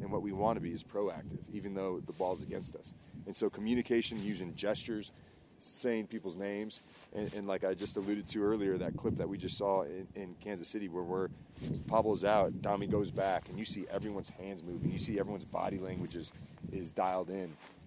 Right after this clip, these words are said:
And, and those are the types of, uh, of moments that can cost you the game or keep you in the game. And so we're, we're making those adjustments as a group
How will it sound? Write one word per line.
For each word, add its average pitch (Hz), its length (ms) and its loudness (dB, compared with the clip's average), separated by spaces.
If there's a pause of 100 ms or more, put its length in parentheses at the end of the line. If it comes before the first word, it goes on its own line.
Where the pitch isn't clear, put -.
(120)
And, 101 180 -6
and 101 140 -2
those 113 200 4
are 139 40 -2
the 120 80 2
types 110 320 2
of, 95 160 0 (360)
uh, 76 240 -2 (220)
of 85 100 -2 (280)
moments 117 480 2 (280)
that 98 120 -2
can 101 120 -12
cost 98 380 -6
you 110 60 -8
the 95 80 -8
game 92 360 -6 (760)
or 107 300 6
keep - 300 -4
you 98 120 -4
in 113 100 -2
the 92 60 -6
game. 78 300 -10 (160)
And 90 200 -8
so 98 500 4
we're, 101 120 -2 (140)
we're 107 140 2
making 120 300 0
those 110 180 2
adjustments 98 420 0
as 90 120 -4
a 85 40 -8
group 92 360 -2